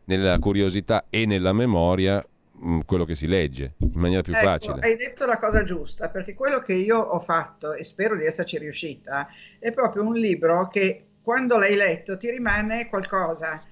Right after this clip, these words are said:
Speaker 1: Mm.
Speaker 2: Cioè non è un libro per l'appunto di uno storico che pur essendo rigorosissimo e dandoti delle informazioni strepitose, però poi alla fine dici:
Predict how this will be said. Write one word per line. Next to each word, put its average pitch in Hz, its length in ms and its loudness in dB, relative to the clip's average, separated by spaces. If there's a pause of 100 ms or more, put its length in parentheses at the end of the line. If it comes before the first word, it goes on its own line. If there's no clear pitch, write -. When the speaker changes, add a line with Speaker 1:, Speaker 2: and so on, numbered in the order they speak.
(100)
Speaker 1:
Mm. 202 140 -4
Speaker 2:
Cioè 226 120 -2
non 233 200 0
è 254 220 0
un 214 120 0
libro 196 320 -2
per 185 120 -4
l'appunto 190 440 -2
di 185 80 -2
uno 180 160 -2
storico 185 540 0
che 185 100 -6
pur 202 240 -4
essendo 196 460 0
rigorosissimo 180 880 0
e - 20 -2
dandoti 180 400 0
delle 170 160 0
informazioni 170 640 -4
strepitose, 190 840 -4
però 185 240 2
poi 196 160 2
alla 170 120 2
fine 185 260 -2
dici: 170 440 -4